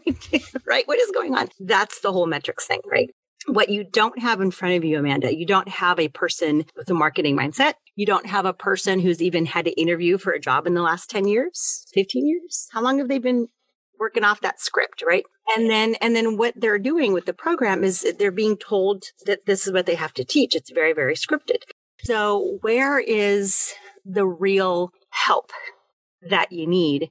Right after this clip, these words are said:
as somebody that's about to go to college, if you haven't been, or about to cross over into tech, or leave aviation to go into cloud computing, which is what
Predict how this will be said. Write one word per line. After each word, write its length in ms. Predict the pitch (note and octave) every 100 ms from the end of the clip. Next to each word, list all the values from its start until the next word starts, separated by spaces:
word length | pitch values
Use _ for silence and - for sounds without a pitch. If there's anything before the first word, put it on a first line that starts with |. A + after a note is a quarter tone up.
| _
as 360 | F3+ E3 E3+ -
somebody 400 | - F#3 E3+ D#3
that's 180 | D#3 D3+
about 200 | D#3 C#3+
to 60 | D3
go 100 | D#3
to 100 | C#3+
college, 520 | - - G#2 - - -
if 120 | -
you 60 | - -
haven't 240 | - -
been, 280 | - B3+ - - - -
or 340 | F#3+ F3+ E3+ -
about 300 | E3+ D#3+ D#3+
to 160 | F#3+ - _ -
cross 300 | - - -
over 220 | F3+ E3
into 200 | D#3 C#3+
tech, 440 | - E4+ E4+ - - -
or 420 | F3 D#3+ D3+ D3 - - -
leave 340 | F#3+ G3 G3 F3+
aviation 720 | F3+ E3+ E3 E3+ F3+ F#3 D#3+
to 100 | -
go 240 | D#3+ D#3+ E3
into 320 | D#3+ D#3+ -
cloud 320 | - E3+ E3+
computing, 640 | F#3 E3 - D#3+ D#3 D3+ D#3
which 180 | D#3+ -
is 280 | E3+ - -
what 200 | F3+